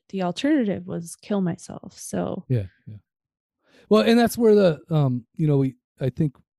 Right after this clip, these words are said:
Speaker 2: you know, it's funny how, you know, we talk about <laughs> we're staying away from the first drink, and all of a sudden we're, we're, you know, we're talking about trauma, you know, and, and I think that, you, there is something there to, to pay attention to, because, you know, again, how this,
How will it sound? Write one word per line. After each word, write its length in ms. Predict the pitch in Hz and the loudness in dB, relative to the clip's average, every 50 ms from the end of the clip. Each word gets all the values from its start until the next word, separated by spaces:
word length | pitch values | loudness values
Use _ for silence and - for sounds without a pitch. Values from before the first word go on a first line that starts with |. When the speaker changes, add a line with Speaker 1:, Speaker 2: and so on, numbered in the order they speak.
| - | -2
Speaker 2:
you 100 | - 143 | 0 2
know, 80 | 143 135 | 2 2
it's 200 | 127 131 - - | 0 -2 -4 -2
funny 260 | - 165 165 160 127 | -2 0 0 2 0
how, 60 | 131 | 0
you 100 | 135 127 | 0 0
know, 60 | 117 | 0
we 100 | 113 120 | -2 -2
talk 240 | 120 - 131 123 - | -2 -4 -6 -4 -4
about 200 | 120 123 120 - 160 151 - - | -4 -6 -4 -4 -8 -12 -12 -16
<laughs> 140 | - _ - | -14 _ 0
we're 160 | 139 123 - - - - - - _ | 0 0 0 -2 -10 -18 -18 -18 _
staying 320 | - - - 113 123 135 | -16 -8 -4 -2 0 2
away 160 | 131 139 151 | 4 4 2
from 140 | 143 - 165 | 2 2 0
the 60 | 147 | -2
first 280 | - - 165 156 - - | 0 2 2 0 0 0
drink, 240 | - 190 185 - - | -2 -2 -2 0 -2
and 80 | 123 | -2
all 80 | 127 135 | 0 0
of 60 | 131 - | 0 0
a 20 | |
sudden 180 | 151 143 127 127 | 0 0 0 0
we're, 240 | 139 143 135 131 123 | 0 0 0 -2 -2
we're, 180 | 117 131 123 | -2 -2 -2
you 120 | 127 131 120 | -2 -4 -6
know, 100 | 95 92 | -6 -4
we're 80 | 127 156 | -6 -6
talking 280 | - 98 92 92 - | -8 -8 -14 -14 -12
about 200 | 95 104 135 147 | -6 -4 -4 -4
trauma, 340 | - - 185 202 160 107 87 _ _ _ _ _ _ _ - - | -2 -4 -4 -4 -4 -6 -10 _ _ _ _ _ _ _ -8 0
you 80 | 160 143 | 2 4
know, 220 | 139 135 131 131 131 - | 4 4 4 2 0 -2
and, 460 | 170 156 147 135 135 131 127 127 131 - _ _ _ - | 0 2 2 2 2 2 0 0 -4 -6 _ _ _ 0
and 160 | 180 165 165 170 | 2 4 4 4
I 80 | 160 | 2
think 240 | - - 214 190 - | 2 2 2 2 2
that, 120 | 185 170 _ _ 160 _ _ _ | -2 -8 _ _ -20 _ _ _
you, 220 | 185 185 170 165 - - 147 | -2 2 2 2 2 0 -2
there 200 | 139 170 175 180 | 0 2 4 4
is 120 | 175 156 | 4 2
something 380 | - - 180 151 - - 139 143 | 2 0 -2 -2 -2 -4 -4 -2
there 180 | 143 151 147 | 0 0 0
to, 160 | - - 147 139 127 - _ - | 0 -2 -4 -4 -6 -8 _ -14
to 100 | - - | -8 -2
pay 140 | 143 143 | -2 -2
attention 440 | 127 - - 185 214 214 - 196 151 | 0 0 0 0 0 0 -2 -6 -6
to, 160 | - 143 131 | -4 -4 -4
because, 460 | 120 120 117 - - 131 123 110 - - - | -4 -4 -6 -6 -4 -4 -4 -6 -8 -10 -6
you 100 | 135 123 | -2 0
know, 60 | 123 | 0
again, 280 | 127 123 156 170 127 - _ _ _ _ _ _ _ _ _ _ _ _ - | 0 0 0 0 0 -2 _ _ _ _ _ _ _ _ _ _ _ _ -10
how 160 | - 147 143 | -6 -2 -2
this, 320 | 139 135 - - - - | 0 0 -2 -2 -4 -10